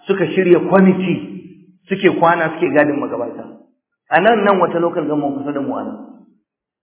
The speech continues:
Bi ake kawai ana ɗiba ana kaiwa 'yan siyasa ana tsafi. Jarirai. Yanzu ana akwai tawakkali ga Allah? Shi yasa ko sun hau mulkin sai Allah ya bar su da wayansu.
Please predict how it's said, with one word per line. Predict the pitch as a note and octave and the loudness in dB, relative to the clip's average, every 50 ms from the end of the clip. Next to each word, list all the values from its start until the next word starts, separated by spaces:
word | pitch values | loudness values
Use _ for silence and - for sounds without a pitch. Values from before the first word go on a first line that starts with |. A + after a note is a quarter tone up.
| _ _ _ _ _ _ _ _ _ _ _ _ _ _ _ _ _ _ _ _ _ | _ _ _ _ _ _ _ _ _ _ _ _ _ _ _ _ _ _ _ _ _
Bi | A#2+ A#2 D#3+ A#3 A#3+ | -6 0 2 2 4
ake | A3 A3+ A3+ A3 A3+ G#3 F#3 - | 6 4 4 6 6 6 6 8
kawai | G#3+ A#3 A3+ G#3+ | 8 8 10 10
ana | G3+ G3+ G3+ F#3 | 8 6 4 4
ɗiba | E3 F#3 F#3+ F3 D#3+ | 2 2 -2 0 0
ana | F3 F3+ F3 E3 | 0 -2 -2 0
kaiwa | F3 F3 E3 D3+ | 2 2 2 2
'yan | A#2 A#2+ D#3+ | 2 0 -2
siyasa | D#3+ D3+ C#3+ C#3+ D3+ - | 0 0 0 2 2 0
ana | D3 D3+ D3 C3 - | 0 0 -2 -2 -2
tsafi. | C3 C3 - - - - - - - - _ _ _ _ _ _ _ _ _ _ _ _ _ | -4 -4 -4 -6 -10 -16 -18 -20 -20 -20 _ _ _ _ _ _ _ _ _ _ _ _ _
Jarirai. | - D#3 D#3 D#3+ D#3 D#3 D#3+ E3 D#3+ - - - - - - - - _ _ _ _ _ _ _ _ _ _ _ _ C5 _ _ _ _ _ _ _ _ _ _ _ _ _ _ _ _ _ _ _ _ _ | 2 2 4 4 2 2 0 0 -4 -6 -10 -12 -14 -16 -20 -20 -20 _ _ _ _ _ _ _ _ _ _ _ _ _ _ _ _ _ _ _ _ _ _ _ _ _ _ _ _ _ _ _ _ _ _
Yanzu | C#3+ D3 F#3+ A3 | -4 -2 0 2
ana | A3 A3 G3 E3+ | 2 2 0 0
akwai | - G3+ G3 | 0 0 2
tawakkali | G3 F#3+ F#3 F#3 F#3 F#3 E3 E3+ E3 | 4 4 4 6 4 2 2 2 2
ga | D#3+ - | 2 0
Allah? | E3 F3 F#3 - - - - - - - _ _ _ _ _ _ _ _ _ _ _ _ _ _ _ _ _ _ _ _ _ - | -2 -2 -4 -8 -10 -14 -18 -20 -20 -20 _ _ _ _ _ _ _ _ _ _ _ _ _ _ _ _ _ _ _ _ _ 2
Shi | A#3 | 2
yasa | A#3+ A#3 C4 A3 - - | 4 6 6 6 6 8
ko | C#4 | 8
sun | D4 D4 D4 D4 C#4 C#4 | 8 8 8 6 10 10
hau | C#4+ C#4+ C#4 | 10 10 12
mulkin | C#4 C#4 C#4 C#4 C4 G3+ D#3 - - - - | 10 8 8 8 4 2 0 0 -4 0 2
sai | G3+ - | 2 4
Allah | G#3+ A3 G3+ F3+ | 4 4 4 4
ya | E3+ | 4
bar | E3 G3+ F#3+ | 4 2 0
su | - F#3 | 2 2
da | D#3+ | 4
wayansu. | D3+ D3+ C#3+ D#3+ D#3+ D#3+ D#3 C3 | 4 6 4 4 2 0 -4 -10